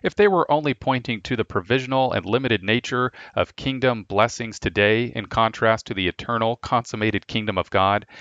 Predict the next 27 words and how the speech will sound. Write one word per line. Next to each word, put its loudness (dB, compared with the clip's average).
then 2
there 2
would 0
be 0
little -2
dispute. -4
But 0
their 2
criticism 0
of -4
postmillennialists 0
is -2
concrete -2
proof 0
that 2
much -4
more 0
is 0
at 4
stake 0
in -4
the 0
above 2
quotations. -4
Amillennialists 2
either 0
claim 0